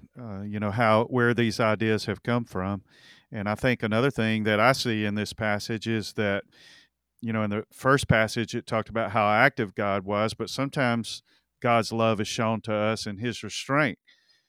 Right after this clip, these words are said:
It mentions that he h-, withholds his anger from us. He does not accuse us. He does not repay us according to what our deeds are. And,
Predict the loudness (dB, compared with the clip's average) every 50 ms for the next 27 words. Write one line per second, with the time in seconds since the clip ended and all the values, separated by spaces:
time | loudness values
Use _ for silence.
0 | _ _ _ _ _ _ _ _ -10 -8 -8 -8 -8 -6 -6 -6 -4 -4 -6 -6
1 | -6 -6 -6 -8 -10 -12 _ -10 -6 -4 -4 -4 -4 -6 -4 -4 -2 -2 -2 -4
2 | -6 -8 _ -20 -20 _ _ -12 -12 -8 -4 -2 0 2 6 8 8 8 8 6
3 | 4 0 0 2 4 4 4 4 2 0 0 -2 -4 -8 -6 -6 -6 -6 -6 -6
4 | -8 -8 -8 -6 -2 -2 -2 -2 -2 0 0 2 2 0 -2 -6 -4 0 2 4
5 | 2 2 0 -2 -4 -2 -2 -2 -4 -6 -6 -8 -8 -4 -2 -2 -2 -2 -4 -4
6 | -4 -4 -2 -4 -2 2 4 4 6 6 4 4 2 0 0 -4 -8 -8 -4 -2
7 | -2 -2 0 0 -2 0 0 0 0 0 0 0 -2 -2 -2 -2 -2 -4 -4 -4
8 | -4 -2 0 0 0 -2 -2 -2 -4 -6 -6 -8